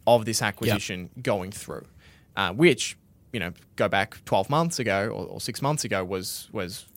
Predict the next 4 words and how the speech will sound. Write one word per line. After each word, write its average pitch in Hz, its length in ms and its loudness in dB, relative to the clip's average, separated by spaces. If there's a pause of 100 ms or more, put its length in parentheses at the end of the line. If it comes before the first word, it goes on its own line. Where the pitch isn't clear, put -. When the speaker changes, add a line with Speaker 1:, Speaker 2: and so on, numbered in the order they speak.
(260)
Speaker 1:
quite 123 320 2
significant. - 800 -8 (160)
Um, 87 420 -6 (880)
today, 131 500 4